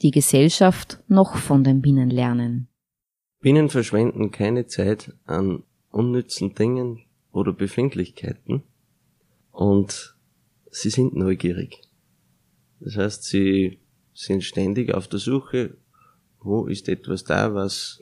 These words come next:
Speaker 2: uns als Nahrungsquelle dienen kann. Und wenn eine Biene jetzt, eine einzelne Biene,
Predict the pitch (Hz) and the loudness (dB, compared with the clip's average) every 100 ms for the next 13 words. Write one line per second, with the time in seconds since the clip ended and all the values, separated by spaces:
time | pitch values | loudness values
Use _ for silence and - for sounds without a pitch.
0 | _ - 101 101 - 85 - 85 - 98 | _ -4 -4 -4 -6 -6 -4 -6 -4 -4
1 | 120 - 90 92 95 98 127 127 117 110 | -6 -6 -4 -2 -2 -4 -4 -4 -4 -4
2 | 104 - - 95 98 110 123 113 95 - | -6 -6 -4 -4 -4 -2 -2 -4 -6 -10
3 | - - - 95 92 104 113 113 110 - | -16 -20 -10 -8 -2 -2 -2 -4 -8 -4
4 | 98 92 | -2 -2